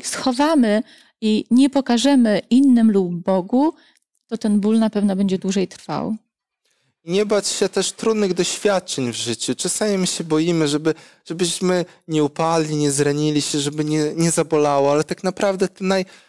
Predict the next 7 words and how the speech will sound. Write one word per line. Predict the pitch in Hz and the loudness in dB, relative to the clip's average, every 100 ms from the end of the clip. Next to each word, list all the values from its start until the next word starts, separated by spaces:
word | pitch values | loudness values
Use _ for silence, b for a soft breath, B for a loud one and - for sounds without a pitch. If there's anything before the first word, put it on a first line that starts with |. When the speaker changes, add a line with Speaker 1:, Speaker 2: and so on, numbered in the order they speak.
| b - | b -6
Speaker 2:
najtrudniejsze | 175 165 175 185 247 - 202 | -4 -2 -2 0 0 0 0
doświadczenia | 175 - 190 - 202 196 180 | -2 -2 -4 -4 -2 -2 -2
w | |
życiu | 180 190 - 175 | -4 -4 -2 -2
uczą | 185 - 190 | -4 -4 -2
nas | 180 - | -2 -2
najwięcej. | 180 170 165 139 117 - 101 | -2 0 0 0 -2 -4 -4